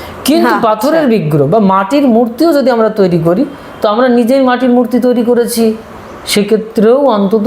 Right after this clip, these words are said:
Speaker 1: দুই, পাঁচ দিন, দশ দিন সময় লাগে।
Speaker 2: লাগে।
Speaker 1: আর পাথরের যদি কথা বলা হয়, তাহলে আমরা স্বচক্ষে দেখেছি একটি পাথরের মূর্তি তৈরি করতে গেলে কতটা সময় লাগে।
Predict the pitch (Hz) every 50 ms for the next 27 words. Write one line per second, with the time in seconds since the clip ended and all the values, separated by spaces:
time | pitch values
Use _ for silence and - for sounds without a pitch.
0 | 247 233 196 185 196 196 185 - 208 208 214 220 220 208 185 208 233 247 240 214
1 | 196 190 185 185 180 208 202 190 185 - 190 185 196 196 190 180 170 165 160 156
2 | 170 202 220 175 - - - 185 170 165 170 165 - - - - - - - -
3 | - - - - - - - 151 165 160 160 - 185 190 190 - 277 320 311 311
4 | 254 233 254 208 226 220 214 185 170 180 175 170 175 180 202 208 190 220 240 254
5 | 262 - - - - - - - - - - 180 180 185 214 226 233 240 247 247
6 | 240 - - - - - - - - - 175 170 180 190 202 220 220 214 202 180
7 | - 247 240 247 - 294 285 220 214 180 190 180 160 185 175 165 165 - 190 175
8 | - - 175 175 175 202 208 208 220 208 196 185 180 175 - 196 180 190 180 175
9 | 202 196 220 220 208 - 226 208 185 170 160 156 170 208 254 - - - - -
10 | - - - - - - - - - - - - - - - 175 175 214 208 240
11 | 254 247 - 233 220 202 185 160 147 135 127 135